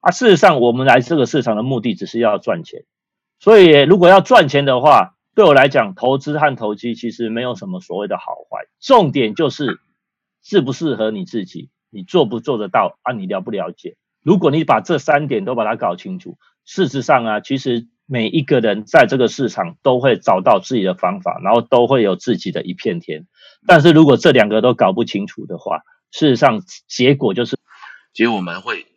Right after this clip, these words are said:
Speaker 2: 一直把遇到的新的东西，或者是一些有趣的例子，或者说投资人常见的盲点，
Speaker 1: 对。
Speaker 2: 哦，我们就
Speaker 1: 对。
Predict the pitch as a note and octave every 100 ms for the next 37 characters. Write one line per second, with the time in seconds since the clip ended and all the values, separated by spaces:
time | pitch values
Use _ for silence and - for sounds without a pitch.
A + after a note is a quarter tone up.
0 | _ B2+ - E2 - D#2+ - G#2+ F#2+ F#2
1 | E2 D#2+ - G2+ F2+ E2 F2 - F2 E2+
2 | D#2+ E2+ F2 F#2 F2 D2+ - F#2+ E2+ G2+
3 | F#2 _ _ _ _ _ _ F#2 F2 G2+
4 | A#2 G2+ G#2 F#2 - F#2 G#2+ F#2 E2+ D#2
5 | F#2 F#2 - _ _ _ _ _ _ -
6 | G2 D#2+ F2+ F2+ G#2+ F#2+